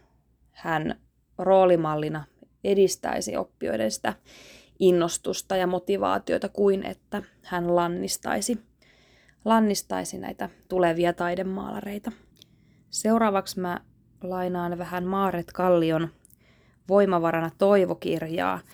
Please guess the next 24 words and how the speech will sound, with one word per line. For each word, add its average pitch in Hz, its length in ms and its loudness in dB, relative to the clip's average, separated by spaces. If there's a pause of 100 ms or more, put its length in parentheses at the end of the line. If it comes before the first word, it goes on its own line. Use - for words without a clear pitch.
(500)
jossa 180 340 2
hän 185 220 0
kuvaa 175 380 2
just 175 320 -2
hyvin, 180 360 2
että 156 380 -6
miten 160 340 -2
ihminen 170 640 0 (320)
kasvaa 214 540 2
ja 185 100 4
muuttuu 196 640 2
ja 165 100 2
toimii 170 680 2 (300)
aina 247 280 2
olosuhteissa 175 1080 0 (720)
ihan 226 340 2
niin 247 220 4
lapsena 190 500 -2
kuin 180 300 -6
aikuisena. - 800 -6 (1080)
Että 180 220 -4
meidän 185 340 0 (200)
siihen 196 280 0
itse - 320 -4